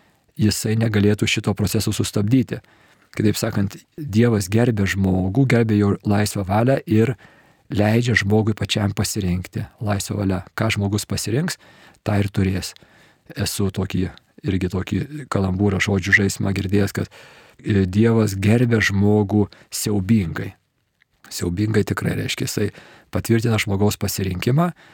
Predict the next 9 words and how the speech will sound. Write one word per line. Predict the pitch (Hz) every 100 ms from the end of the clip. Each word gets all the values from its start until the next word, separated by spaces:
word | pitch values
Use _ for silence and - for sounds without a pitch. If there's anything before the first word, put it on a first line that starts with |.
| - - _
ir | 107
jeigu | 107 110 104
žmogus | 101 104 110 -
pasirenka, | 101 113 110 98
padaro | - 110 101
blogą | 101 104 101
pasirinkimą, | - - 98 92 123 139 160 - - - _ _
tai | - 98 90
Dievas | - 110 110 107 107 -